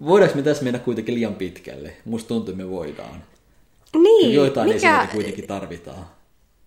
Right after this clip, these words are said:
Speaker 2: Niin, tiedätkö semmonen, ö, Westworld-mainen, kun on kattonut sitä yhtä T V-sarjaa, en tiedä, ootko kuullut siitä, niin kun kaikki on niin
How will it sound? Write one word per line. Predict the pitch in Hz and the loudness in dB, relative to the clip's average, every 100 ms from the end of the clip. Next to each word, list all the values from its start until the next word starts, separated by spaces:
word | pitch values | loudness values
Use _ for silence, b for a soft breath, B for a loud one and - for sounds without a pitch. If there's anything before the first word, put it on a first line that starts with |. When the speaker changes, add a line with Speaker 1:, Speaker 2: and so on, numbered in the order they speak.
| - | -8
Speaker 2:
Niin, | 294 370 349 269 | -2 0 2 0
tiedätkö | 240 302 240 233 226 | -2 -2 -2 -2 -6
semmonen, | 226 220 220 214 208 196 - - - - | -4 -2 -2 -2 -2 -4 -6 -14 -16 -16
ö, | - 185 b b _ b b b b | -16 -20 b b _ b b b b
Westworld-mainen, | 226 233 233 202 196 185 180 185 180 175 165 | 2 2 0 0 0 0 0 0 0 -2 -4
kun | 170 - | -8 -8
on | 175 | -8
kattonut | 175 180 180 175 | -8 -10 -8 -10
sitä | 170 - 147 | -10 -8 -8
yhtä | 175 170 | -8 -10
T | 180 | -6
V-sarjaa, | 170 151 147 165 156 160 160 | -6 -6 -10 -10 -12 -12 -12
en | 156 | -12
tiedä, | 160 | -12
ootko | - - | -14 -16
kuullut | - 170 160 156 | -12 -10 -8 -10
siitä, | - 170 180 175 | -12 -12 -12 -12
niin | 165 | -12
kun | 180 | -8
kaikki | 190 202 185 180 156 | -2 0 -2 -6 -10
on | 151 151 | -10 -10
niin | 151 147 - | -10 -12 -14